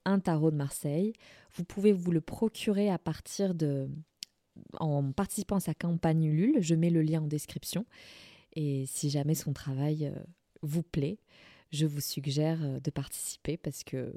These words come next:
ça vaut vraiment le coup. Le, ce tarot est vraiment magnifique. Alors, la pleine lune en Vierge. Qui dit pleine lune en Vierge dit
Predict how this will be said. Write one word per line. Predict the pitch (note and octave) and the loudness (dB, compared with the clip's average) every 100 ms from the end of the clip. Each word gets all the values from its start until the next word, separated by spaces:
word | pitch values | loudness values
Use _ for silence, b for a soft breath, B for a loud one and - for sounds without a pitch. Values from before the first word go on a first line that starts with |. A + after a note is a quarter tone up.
| E3 | -14
ça | - F3 | -2 2
vaut | D#3+ F3 | 4 4
vraiment | D#3+ E3+ E3 | 4 2 2
le | |
coup. | D#3 - F#3+ | -2 0 2
Le, | E3+ C#3+ C3+ | 4 2 -2
ce | - - | -2 -2
tarot | D#3+ E3 D#3+ F#3+ | 2 2 4 4
est | |
vraiment | D3 C#3+ E3 D#3+ E3 A#3 | 4 2 2 2 -2 -4
magnifique. | D3+ D3+ D3 C#3+ - - - - _ _ _ _ | -2 0 0 -4 -6 -16 -18 -20 _ _ _ _
Alors, | F4 F4+ F#3 D#3+ - - | 6 10 10 8 2 6
la | A3 C4+ | 8 8
pleine | C4 B3 B3 A#3+ | 8 10 10 10
lune | C#4+ D4 C4 - | 10 6 4 4
en | F#3+ | 6
Vierge. | F3 D#3 D3+ D3+ C#3+ - - _ _ _ | 6 4 0 -4 -10 -14 -14 _ _ _
Qui | - | 0
dit | E3+ E3+ | 2 2
pleine | - E3+ | 4 8
lune | F#3 F#3+ | 8 8
en | D#3 | 4
Vierge | D#3 F#3 G3+ A3 F3+ | 4 6 6 6 4
dit | F3 G3+ | 2 2